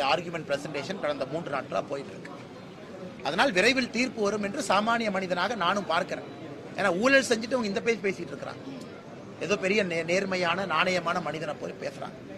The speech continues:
பார்ப்போம், இன்னும் ஒன்று ரெண்டு மாதம் என்ன நடக்குதுன்னு பார்ப்போம். அப்புறம் தீர்ப்பு வந்துச்சுன்னா அப்புறம் திரும்ப அண்ணாமலை நீங்க குற்றம் சுமத்தக்கூடாது.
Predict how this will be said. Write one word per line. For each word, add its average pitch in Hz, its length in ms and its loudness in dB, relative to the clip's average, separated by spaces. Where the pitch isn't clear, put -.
பார்ப்போம், 269 380 0
இன்னும் 214 200 -2
ஒன்று 190 220 0
ரெண்டு 175 200 -2
மாதம் 165 300 0
என்ன 165 80 -2
நடக்குதுன்னு 147 320 -2
பார்ப்போம். 147 320 -4
அப்புறம் 190 220 -2
தீர்ப்பு 247 300 2
வந்துச்சுன்னா 233 260 0
அப்புறம் 226 160 0
திரும்ப 226 200 2
அண்ணாமலை 220 320 4
நீங்க 185 180 -4
குற்றம் 180 160 -4
சுமத்தக்கூடாது. 135 480 -8